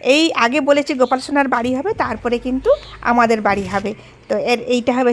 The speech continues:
সিঁড়ি, আর এইখান দিয়ে হবে রাস্তা। খুবই সুন্দর, খুব ভালো লাগবে। যখন সিঁড়িটা হবে অবশ্যই শেয়ার করব। দেখতে দেখতে সন্ধে হয়ে গিয়েছে, আর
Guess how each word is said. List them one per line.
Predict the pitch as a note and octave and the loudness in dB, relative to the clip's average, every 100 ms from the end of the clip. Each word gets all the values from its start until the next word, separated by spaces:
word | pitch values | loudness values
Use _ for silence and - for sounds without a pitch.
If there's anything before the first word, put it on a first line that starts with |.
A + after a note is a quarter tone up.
| A#3 | -2
সিঁড়ি, | - C#4 F#4 C5 - - - - | -2 2 4 2 -2 -18 -4 0
আর | F#3+ B3 C#4+ | 0 2 2
এইখান | E4+ F4 D#4+ - B3 A#3+ | 2 0 -4 -2 0 0
দিয়ে | A#3+ A3+ | -2 0
হবে | A3 C4+ C4+ | 0 2 0
রাস্তা। | A3 - - D4+ B4 - | -2 -6 0 2 2 0
খুবই | D#4+ F4+ - | -2 0 0
সুন্দর, | C#4+ B3+ C4+ A#4 - - - - | -2 0 4 2 0 -8 -14 -4
খুব | F#4 D4 | -4 0
ভালো | A#3 A#3+ B3 | 2 4 2
লাগবে। | B3 D#4+ B3+ | 2 0 0
যখন | A#3 C4+ C4 | 2 0 0
সিঁড়িটা | - B3+ C4+ D4 | -4 -2 0 2
হবে | C4 C#4 C#4+ | 2 4 4
অবশ্যই | B3 - D#4+ - | 2 -2 -4 -2
শেয়ার | A3 G#3+ G#3+ | -2 -2 -2
করব। | G#3+ G#3 G3 - - - A#3 | -4 -4 -6 -8 -10 -2 0
দেখতে | A#3 D#4 | 0 -2
দেখতে | G#4 - F#4 E4 | -2 -2 -2 0
সন্ধে | B3+ B3+ A#3+ | 2 2 2
হয়ে | A3+ G#3+ | 0 0
গিয়েছে, | A3 G#3+ - A3+ - - - | 0 -2 0 -2 -2 -10 -6
আর | A3+ | -4